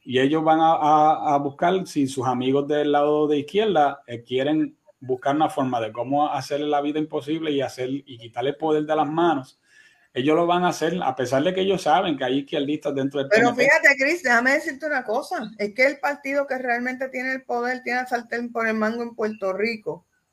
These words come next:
Speaker 2: en conjunto con, con, con los partidos de, de Estados Unidos, es el Partido Popular.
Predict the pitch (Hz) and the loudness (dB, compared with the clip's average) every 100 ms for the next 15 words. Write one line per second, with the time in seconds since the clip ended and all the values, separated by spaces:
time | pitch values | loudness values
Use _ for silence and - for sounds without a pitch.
0 | - 190 185 180 175 196 196 262 262 240 | -12 -8 -4 -2 -2 -4 -2 -2 0 -2
1 | 226 220 208 202 202 202 202 196 196 190 | 0 -2 -2 -6 -2 -2 -2 -6 -8 -8
2 | 185 175 170 - - _ _ _ _ _ | -8 -8 -10 -14 -18 _ _ _ _ _
3 | 202 196 190 190 196 196 196 190 196 190 | -2 0 0 -2 -2 2 0 0 0 2
4 | 214 220 254 254 240 233 226 214 202 190 | 2 2 2 4 4 4 4 2 2 0
5 | 180 180 190 190 190 202 214 233 247 240 | 0 -2 -4 -4 0 2 2 -2 -2 0
6 | 247 226 214 220 220 214 214 214 214 214 | 0 2 2 2 0 -2 0 0 0 -2
7 | 220 180 151 | -2 2 2